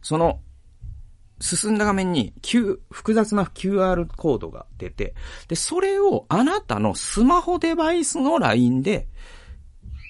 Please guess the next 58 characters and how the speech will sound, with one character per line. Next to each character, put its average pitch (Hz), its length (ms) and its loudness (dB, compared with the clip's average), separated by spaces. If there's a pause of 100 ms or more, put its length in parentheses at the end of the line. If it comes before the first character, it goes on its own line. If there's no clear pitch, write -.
(460)
ね、 - 180 0 (100)
そ 147 140 -2
の 123 200 2
キ 156 120 0
ュ 160 100 6
ー 160 60 8
ア 147 40 8
ー - 20 6
ル 104 80 2
を - 40 0
読 110 140 4
み 143 140 6
取 135 160 0
っ - 40 -14
て 127 180 -2
く 120 100 -2
だ 110 100 2
さ 98 120 -4
い。 95 40 -2
そ 277 120 2
う 262 40 4
し - 60 -2
た 311 80 2
ら 127 100 6
承 - 340 -2
認 107 240 2
さ 104 140 -8
れ 95 60 -6
ま 92 100 -6
す - 140 -14
よ 76 60 -14
な - 60 -20
ん - 40 -20
で - 60 -20
す - 20 -20
よ。 - 80 -20 (2000)
で、 370 320 2
オ 220 320 8
ー 175 60 2
ケ 175 80 0
ー 156 40 4
オ 139 60 0
ー - 20 -4
ケ 107 280 0
ー。 - 40 -6
で、 196 240 4 (280)
iPad 175 480 4 (100)
mini 156 160 6
で 98 100 2
や 107 100 6
る 113 60 4
じ 101 60 2
ゃ 82 40 -4
な 73 40 -8
い - 20 -10
で - 20 -12
す - 60 -20
か。 - 80 -20